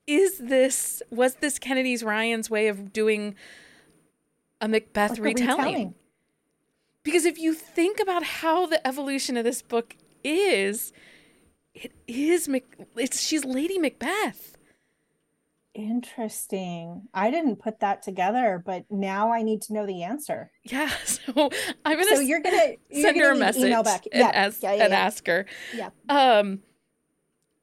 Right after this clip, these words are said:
Speaker 1: so I do think, well, we talked about the chemistry.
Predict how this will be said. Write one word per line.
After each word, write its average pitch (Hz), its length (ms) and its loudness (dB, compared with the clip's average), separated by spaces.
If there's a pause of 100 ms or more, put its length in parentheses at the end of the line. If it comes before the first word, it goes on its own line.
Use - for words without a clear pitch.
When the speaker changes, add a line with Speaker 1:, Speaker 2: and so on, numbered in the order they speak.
(360)
Speaker 1:
so 311 420 0 (500)
I 277 120 -4
do 262 260 0
think, 277 560 -4
well, 220 160 2
we 202 80 0
talked 214 220 0
about 240 180 0
the - 60 -8
chemistry. 196 500 -2